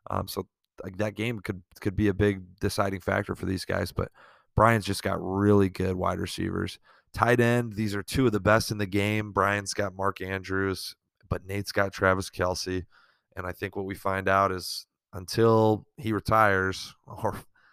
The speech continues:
falls off a cliff and, or seriously gets injured, he's, you can't pick against him. You know, he's gonna be the, the best tight end. So, uh, advantage Nate. And then in the flex spot, if it, if it sits like it is currently, it's definitely Brian. Davante Adams is gonna go crazy against Arizona.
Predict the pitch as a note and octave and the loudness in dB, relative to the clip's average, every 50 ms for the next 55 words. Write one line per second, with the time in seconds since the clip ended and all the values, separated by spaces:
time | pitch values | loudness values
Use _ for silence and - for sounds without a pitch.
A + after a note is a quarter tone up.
0 | _ _ _ _ _ _ _ - G#2 G#2+ A2+ G#2 G#2+ A2 G#2+ G#2 A2 G2+ - - | _ _ _ _ _ _ _ 2 4 4 4 4 4 2 2 2 -2 -6 -2 0
1 | A2+ A2 G#2+ - F#2 F#2+ F#2+ F#2 - G2 F#2+ F2 - - A2 G#2+ - - G#2 F#2+ | 0 0 0 0 -4 -8 -10 -8 -6 -6 -6 -4 -4 -4 -4 -4 -4 -4 -4 -4
2 | G2+ G2+ - G2+ G#2 G#2 F#2+ F#2+ F#2+ F#2+ F#2 F2 F#2 G#2+ G2+ F2+ - - - - | -4 -4 -4 -6 -8 -6 -4 -4 -4 -4 -4 -6 -6 -6 -6 -6 -8 -12 -14 -16
3 | _ _ _ _ _ - - - - A2+ G#2+ - - A2+ G2 G2 F#2 F#2 F#2 F#2 | _ _ _ _ _ -12 -8 -6 -4 -4 -2 -2 -2 -2 -2 -4 -6 -6 -8 -8
4 | - - G2+ G2 F#2 F2+ F2+ F2 D#2+ _ - F2+ F2 F2+ F#2+ G2 F#2 - G2 F#2+ | -8 -6 -4 -4 -4 -4 -8 -10 -16 _ -10 -8 -6 -4 -4 -4 -6 -6 -8 -6
5 | F#2 F#2+ F#2+ F2+ F2 F2 E2 E2 F2+ - - - - - - F2 F2 - F#2+ F#2 | -4 -4 -4 -2 -4 -4 -6 -6 -8 -10 -14 -16 -16 -12 -12 -8 -4 -2 -2 -2
6 | - - - G2 F#2 F2 F#2 F#2+ F#2+ F#2 F2+ - - - F#2 F2 E2+ - - - | -2 -2 0 0 0 0 0 -2 -2 -4 -6 -6 -4 -2 -2 -2 -4 -6 -12 -20
7 | - - - - - - - F#2+ F#2 F#2+ F2+ G2+ G#2+ G#2+ G2+ F2+ F2+ F#2 G2 G2 | -20 -20 -20 -20 -8 -2 2 2 2 2 2 2 0 2 0 -2 -4 -2 -2 0
8 | G2+ G#2 - _ _ _ - - - - _ - - A2+ A#2+ B2 B2 A#2 A#2 - | 0 0 -2 _ _ _ -20 -20 -20 -20 _ -6 -2 2 4 4 4 4 2 2
9 | - A2 A2 A2 - - - A2+ A2 A2 A2 F#2+ F2 - - G2 - _ - - | 4 4 4 4 2 2 4 6 6 6 6 6 2 0 -2 -4 -6 _ -12 -12
10 | - - - - B2+ C3+ - - B2+ A#2 G#2+ A#2+ A2+ A2+ A2+ G#2+ - - - A2+ | -10 -10 -4 -2 0 2 4 6 6 6 6 4 4 2 2 0 0 0 0 2
11 | G#2 F#2+ F2+ F#2 F2+ F#2 F#2 - _ _ _ _ _ - - G2 F2+ - - G#2+ | 2 0 0 -2 -2 -2 -4 -6 _ _ _ _ _ -6 -4 -4 -4 -2 2 2
12 | G#2 G2 F#2+ G2+ G2+ F#2 F2 F#2+ F2+ F2+ F2+ F2 F2 F2 F2 F#2 F2+ G#2 G#2+ G#2 | 2 2 2 0 0 2 2 2 2 2 0 -2 -4 -4 -2 0 2 2 2 2
13 | - G#2+ F#2+ F#2+ F#2+ G2 F#2+ F2+ F2+ F2 - - F#2 F2+ F2 F2+ - - - G2 | 0 0 0 0 0 0 -2 -4 -10 -10 -8 -8 -8 -8 -8 -10 -8 -6 -4 -2
14 | F#2+ F#2+ F2 F2+ F#2 F2 F2+ F2+ F2+ - F2+ F2+ F2 F2+ F2+ F#2 F2 E2+ E2 | -2 -2 -4 -6 -8 -6 -6 -8 -6 -6 -8 -8 -8 -8 -8 -10 -10 -12 -14